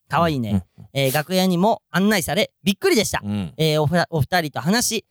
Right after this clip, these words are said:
Speaker 1: 誠実さや信頼、情熱をより感じました。おー、よかった。「レイジ派、山口派」と言っていた自分たちが恥ずかしい。二人でカナメストーン。<laughs> あ、いや、ありがとうございます。<laughs> えー、娘たちの学校もあるので、チャンスがあればまた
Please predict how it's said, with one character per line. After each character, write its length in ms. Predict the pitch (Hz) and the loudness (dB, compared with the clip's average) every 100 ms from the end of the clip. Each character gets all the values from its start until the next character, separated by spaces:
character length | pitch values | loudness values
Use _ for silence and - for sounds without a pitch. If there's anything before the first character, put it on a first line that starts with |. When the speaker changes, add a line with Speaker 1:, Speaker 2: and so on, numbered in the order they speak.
| _ | _
Speaker 1:
誠 260 | - 196 180 | 0 2 2
実 200 | 190 - | -2 0
さ 100 | 147 | 2
や 140 | 175 | 2
信 280 | - 214 226 | 2 0 2
頼、 180 | 233 165 | 0 0
情 220 | 175 247 | 2 2
熱 200 | 254 262 | 2 2
を 120 | 233 | 2
よ 160 | 156 277 | 4 2
り 160 | 302 | 2
感 180 | - 196 | 0 0
じ 80 | 175 | 2
ま 80 | 165 | 0
し 60 | |
た。 100 | 139 | 0
お 200 | 160 240 | 2 4
ー、 40 | 233 | 4
よ 80 | 208 | 2
か 100 | 170 | -4
っ 40 | |
た。 160 | - - _ _ _ - | -8 -12 _ _ _ 0
「レ 160 | 202 | 2
イ 40 | 214 | 2
ジ 80 | 196 | 2
派、 220 | 196 135 | 0 0
山 200 | 175 208 | 0 0
口 140 | 208 | 0
派」 260 | 214 196 - | -2 -2 -2
と 140 | 269 - | 0 0
言 100 | 202 | 0
っ 40 | |
て 120 | - | -2
い 60 | 226 | 0
た 80 | 220 | 0
自 180 | 175 | 0
分 160 | 208 220 | 0 0
た 120 | 180 | 0
ち 120 | - | 0
が 160 | 180 - _ | -2 -2 _
恥 220 | - 247 | -4 -2
ず 60 | 311 | 0
か 100 | 349 | -2
し 200 | - 214 | 0 -2
い。 60 | - _ - | -2 _ -6
二 200 | - 392 | 2 2
人 100 | 381 | 2
で 180 | 381 - | 0 0
カ 140 | 190 | 2
ナ 100 | 214 | 4
メ 120 | 294 | 4
ス 80 | - | 2
ト 100 | 247 | 0
ー 120 | 190 | 0
ン。 60 | 117 117 202 | 0 -2 0
<laughs> 80 | - 190 - 185 156 - - 202 | 0 -2 0 0 0 -2 -12 -4
あ、 220 | 185 180 | 0 2
い 100 | 175 | 2
や、 140 | 175 170 | 2 4
あ 60 | |
り 100 | 185 | 2
が 80 | 196 | 2
と 80 | 180 | 2
う 40 | |
ご 60 | 170 | 2
ざ 60 | |
い 40 | 151 | 2
ま 80 | 143 | 0
す。 100 | - - 202 165 170 | -4 0 2 2 0
<laughs> 420 | 208 240 214 - | -8 -18 -18 -2
え 200 | 170 165 | 0 2
ー、 40 | |
娘 300 | 175 185 214 | 2 2 2
た 120 | 202 | 0
ち 100 | 175 | 0
の 120 | 170 156 | 0 0
学 180 | 165 | 0
校 180 | - 226 | 0 2
も 240 | 214 202 - | 4 2 2
あ 100 | 202 | 0
る 80 | 214 | 0
の 120 | 147 | 2
で、 200 | 233 - _ _ _ | 2 0 _ _ _
チ 80 | 262 | -2
ャ 100 | 294 | 0
ン 60 | |
ス 160 | 226 180 | -2 0
が 120 | 165 | 0
あ 60 | 175 | 2
れ 80 | 151 | 0
ば 120 | 120 | -2
ま 140 | 180 | -2
た 180 | 370 349 | -2 -4